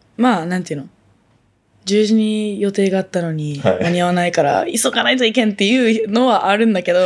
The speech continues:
Speaker 2: はい。
Speaker 1: なんか、け-、結構ゆったりスローペースな人すごい多いわけ、
Speaker 2: はい。
Speaker 1: 沖縄。
Speaker 2: うん。
Speaker 1: まあ、島全-、島、どこの島行っても多分そうだと思うわけ。
Speaker 2: はいはいはい。
Speaker 1: なんかハワイとかもそうだし。
Speaker 2: 確かにね。南国バイブスみたいな。
Speaker 1: なんか、そうそう。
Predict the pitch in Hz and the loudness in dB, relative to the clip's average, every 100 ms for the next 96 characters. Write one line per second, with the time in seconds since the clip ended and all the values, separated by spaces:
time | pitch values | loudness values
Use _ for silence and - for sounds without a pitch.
0 | 170 156 135 160 135 143 123 113 - 165 | 2 2 2 2 2 2 0 -2 -6 -4
1 | 180 - 233 220 196 190 - - 262 - | -2 -2 0 0 0 0 0 0 0 0
2 | - - - - - - - - - 294 | 2 2 2 -2 -2 -4 -4 -8 -4 -2
3 | - 208 185 214 - 233 226 226 226 220 | 0 0 2 0 -2 -2 0 0 0 0
4 | 226 214 226 233 226 233 226 196 175 165 | 0 -2 0 -2 0 -2 -2 -6 -8 -8
5 | 180 175 196 180 170 165 156 151 156 156 | -8 -4 0 2 0 -2 -6 -8 -6 0
6 | 101 101 190 190 185 180 196 - 262 277 | 2 2 0 -4 -4 -2 0 2 2 2
7 | 262 277 269 - 285 294 311 262 262 302 | 2 0 0 0 2 0 0 0 0 -2
8 | 320 277 202 - 180 165 170 170 180 185 | -2 -2 -2 -4 -10 -8 -10 -8 -4 -4
9 | 165 165 165 156 - - - 98 92 95 | -4 -8 -10 -12 -12 2 4 6 2 2
10 | 90 - - 202 190 165 165 160 175 156 | -2 -2 4 4 4 0 -6 -4 -4 -4
11 | - 160 - 98 92 90 87 95 - 104 | -6 -6 -4 -2 -4 -6 -10 -16 -6 0
12 | 110 117 165 92 - - - - - 185 | 0 0 0 -2 -6 -16 -10 -4 -2 -2
13 | - 180 | -2 -6